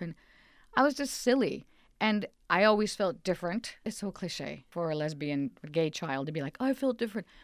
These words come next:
But I did feel different. And so my icebreaker or my way of fitting in was to make people laugh. I love to laugh, and so I made other people laugh. I was silly. I talked way too much. I was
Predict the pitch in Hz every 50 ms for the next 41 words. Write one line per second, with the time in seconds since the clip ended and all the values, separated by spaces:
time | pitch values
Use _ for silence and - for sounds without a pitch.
0 | - - - 226 247 247 240 214 254 294 269 - 262 214 196 170 190 175 - 202
1 | 185 196 196 - - 226 202 202 196 - - - - - - - _ - 190 190
2 | 196 190 190 214 277 - - 220 208 202 196 - - - 170 147 143 - - 160
3 | 160 160 156 156 160 165 165 160 165 175 180 190 196 202 202 202 190 - - 170
4 | 170 165 165 160 160 156 151 - - 202 196 185 175 175 175 175 180 185 202 -
5 | - - 226 196 156 143 - - _ _ - - 190 - - 151 139 139 156 196
6 | 285 294 - - - _ - - - 180 262 359 262 220 247 220 190 156 151 151
7 | 151 156 - - - - 190 185 - - 185 170 180 190 185 175 170 165 160 -
8 | 165 - 156 131 123 - - - - - - - 226 220 220 214 208 208 208 208
9 | - - - 160 - - - 156 139 - - 170 202 208 208 202 - - 185 165
10 | 156 151 143 143 - 156 151 151 147